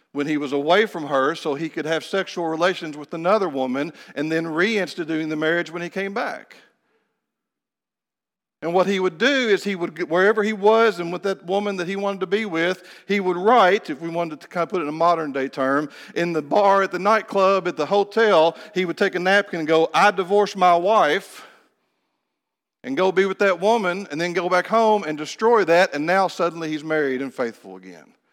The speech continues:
So Jesus has already approached this in his writing. The writer of Hebrews, or in his saying, the writer of Hebrews here is revisiting that. And he says the marriage relationship is to be honored by all. Oftentimes,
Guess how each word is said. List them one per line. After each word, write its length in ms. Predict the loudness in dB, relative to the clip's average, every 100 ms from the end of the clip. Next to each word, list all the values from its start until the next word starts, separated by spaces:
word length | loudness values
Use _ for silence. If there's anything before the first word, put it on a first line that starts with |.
| _ _ _ _ _ _ _ _ _ _ -18
So 40 |
Jesus 480 | -6 -2 -2 -4 -8
has 140 | 0
already 260 | 4 4 2
approached 500 | -2 0 0 0 -4
this 200 | -6 -6
in 100 | -4
his 260 | 2 2
writing. 520 | 2 0 0 0 -4 -6 -12 -6
The 100 | 0
writer 340 | 4 4 4
of 140 | 0 -2
Hebrews, 560 | -4 0 0 0 0
or 80 | -4
in 80 | -4
his 160 | -6
saying, 320 | -4 -2 -2 -2
the 80 |
writer 180 | 0 0
of 120 | 0
Hebrews 460 | -4 -4 -2 -2 -2
here 360 | -2 -2 -2 -4 -12 -14 -2
is 320 | -2 -2 -10 -18 -20 -20
revisiting 920 | -14 -6 -6 -4 -4 -4 -6 -8 -8 -10
that. 500 | -12 -14 -20 -20 -20 _ _ _ _ _ _ _ -10
And 40 | -8
he 40 |
says 280 | -4 -6 -4
the 100 | -2
marriage 400 | 2 2 0 -2
relationship 720 | -4 -4 -4 -8 -12 -12 -10
is 80 | -14
to 80 | -12
be 160 | -12 -8
honored 540 | -2 -2 -2 -6 -10 -6
by 220 | -4 -4
all. 540 | -4 -2 0 -2 -2
Oftentimes, 760 | -2 -2 -4 -4 -2 -2 -4